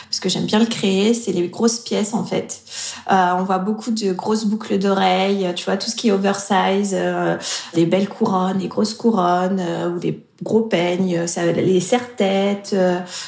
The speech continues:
euh, tu vois, tout ce qui est un petit peu, euh, voilà, euh, voilà, qu'on porterait pas tous les jours en même temps. Ça, pour le coup, euh, voilà. Mais ouais, des grosses pièces. Bon, après, moi, personnellement, j'en fais. J'en vends quelques-unes,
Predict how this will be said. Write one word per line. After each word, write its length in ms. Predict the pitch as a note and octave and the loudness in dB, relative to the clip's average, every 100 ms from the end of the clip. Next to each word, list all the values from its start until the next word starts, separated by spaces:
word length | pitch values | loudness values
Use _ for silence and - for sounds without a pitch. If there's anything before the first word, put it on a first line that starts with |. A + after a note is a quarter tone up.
| - - | -6 0
euh, 160 | F3+ | 0
tu 140 | F#3 - | 0 -2
vois, 120 | G3+ | 0
tout 140 | A#3 | 0
ce 80 | A3+ | 0
qui 320 | - G#3 A3 | -2 0 2
est 40 | G#3 | 4
un 60 | |
petit 280 | G3 - G#3 | 2 -2 -4
peu, 280 | G#3 G#3 G3+ | 2 4 4
euh, 120 | F3+ | 2
voilà, 320 | E3+ D3+ - | 2 0 -2
euh, 720 | - - - - - - - - - _ - | -4 -6 -6 -8 -8 -10 -10 -14 -18 _ 2
voilà, 160 | G3+ | 2
qu'on 160 | D#3 G#3 | 2 0
porterait 440 | A3 - A3+ F#3+ | -2 0 0 2
pas 120 | C4 | 0
tous 160 | B3 G#3 | 0 0
les 120 | A3+ | 2
jours 220 | B3 G#3+ | 2 0
en 60 | F3+ | -2
même 180 | F3+ F3 | -4 -6
temps. 160 | - | -6
Ça, 160 | F3+ G#3 | -6 -6
pour 220 | G#3 F#3+ | -4 -2
le 100 | F3+ | -2
coup, 360 | F#3 - A#3 A3 | -2 -2 2 2
euh, 340 | F3 E3 - G#3 G#3+ | 2 -2 -4 -6 -4
voilà. 220 | G3 D#3 - - _ _ _ - | -2 -2 -6 -16 _ _ _ -6
Mais 160 | G3 | -2
ouais, 220 | G3 F3+ - | 0 -2 -2
des 140 | F#3+ | -4
grosses 260 | - A3+ A3+ | -2 -2 -2
pièces. 420 | - G3 G3+ - - - | 0 0 0 -4 -8 -6
Bon, 240 | G3 F3+ - | -2 -2 -2
après, 420 | F3+ E3 - A#3+ | -4 0 2 4
moi, 260 | A#3 G#3+ G#3 | 6 4 0
personnellement, 600 | - - G3 F#3 F#3+ A#3+ | -4 -2 -2 0 2 2
j'en 180 | A#3 E3 | 2 -2
fais. 480 | - G3+ A#3+ - - - | 0 0 0 -4 -14 -4
J'en 280 | F#3 G3 F#3+ | -2 0 0
vends 180 | F#3+ F#3+ | 0 0
quelques-unes, 680 | A3 G#3 - G3 G3 A3+ | 0 0 2 0 0 -4